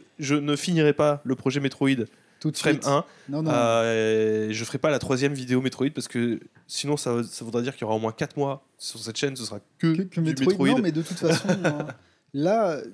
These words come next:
Speaker 2: quelque chose qui est très intéressant, c'est que t'as, les, les retours sont très positifs et ça fait très plaisir.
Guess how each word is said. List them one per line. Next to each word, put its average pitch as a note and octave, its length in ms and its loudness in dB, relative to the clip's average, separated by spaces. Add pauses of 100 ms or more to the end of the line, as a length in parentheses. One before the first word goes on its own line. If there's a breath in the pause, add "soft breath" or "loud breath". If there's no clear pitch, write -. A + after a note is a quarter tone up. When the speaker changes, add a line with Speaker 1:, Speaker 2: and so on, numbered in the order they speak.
(180)
Speaker 2:
quelque D#3 160 -8
chose D#3+ 140 -8
qui - 80 -6
est - 20 -2
très D3+ 220 -4
intéressant, D3 460 -4
c'est D#3 140 -4
que - 60 -16
t'as, D#3 100 -2 (120)
les, C#3+ 180 -4
les D#3 120 0
retours D#3 300 -2
sont F3 100 -2
très - 160 -4
positifs F#3+ 560 -4
et D3+ 40 -4
ça - 140 -8
fait D3+ 100 -4
très G#3 180 -2
plaisir. D3+ 340 -2